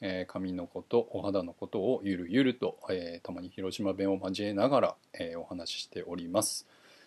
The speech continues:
えー、と言いつつですね、「広島弁なんて全然出てねえじゃねえかよ」っていう方もね、いらっしゃるか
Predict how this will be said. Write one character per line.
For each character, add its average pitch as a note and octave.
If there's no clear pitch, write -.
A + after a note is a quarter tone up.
え A#2
ー、 A#2
と C#3
言 C#3
い C#3
つ -
つ A#2
で F#2
す -
ね、 G#2
「広 A2
島 A2
弁 A2+
な A#2
ん G#2+
て -
全 F#2+
然 G2
出 G#2+
て G#2+
ね F#2+
え -
じ F#2
ゃ E2+
ね E2+
え -
か -
よ」 E2+
っ -
て -
い E2+
う -
方 F#2+
も E2
ね、 G2
い F#2+
ら F#2+
っ -
し -
ゃ G#2
る F#2+
か F2